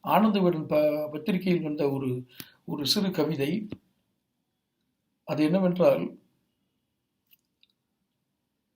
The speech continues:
"புதிர்களுக்கும் விடைகளுக்கும் மத்தியில்தான் இந்த பிரபஞ்சம் சுழண்டு கொண்டிருக்கிறது."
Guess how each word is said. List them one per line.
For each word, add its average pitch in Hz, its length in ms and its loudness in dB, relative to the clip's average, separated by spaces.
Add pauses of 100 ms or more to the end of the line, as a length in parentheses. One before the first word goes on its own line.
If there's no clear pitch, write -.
(1900)
"புதிர்களுக்கும் 196 880 2 (140)
விடைகளுக்கும் 175 760 2
மத்தியில்தான் 151 680 -2
இந்த 139 160 0
பிரபஞ்சம் 156 580 -4 (100)
சுழண்டு 175 300 4
கொண்டிருக்கிறது." 135 580 -6